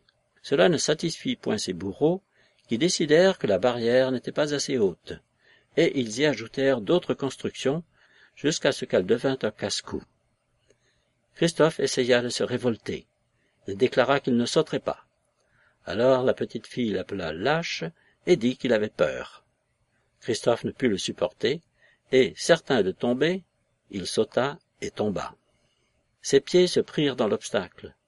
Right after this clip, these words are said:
tout s'écroula avec lui. Il s'écorcha les mains, faillit se casser la tête, et pour comble de malheur, son vêtement éclata au genou et ailleurs. Il était malade de honte.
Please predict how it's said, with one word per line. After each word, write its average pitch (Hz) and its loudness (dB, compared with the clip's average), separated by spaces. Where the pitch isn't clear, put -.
tout 214 0
s'écroula 117 -2
avec 104 -6
lui. 80 -14
Il 95 -10
s'écorcha 139 2
les 90 0
mains, 113 -4
faillit 156 2
se 113 -2
casser 147 -2
la 92 2
tête, - -2
et - -4
pour - -2
comble 131 6
de 95 -2
malheur, 131 0
son - -6
vêtement 131 0
éclata 110 -4
au 107 4
genou 110 -4
et 101 2
ailleurs. 80 -4
Il 110 -2
était 117 2
malade 143 0
de 120 -4
honte. - -10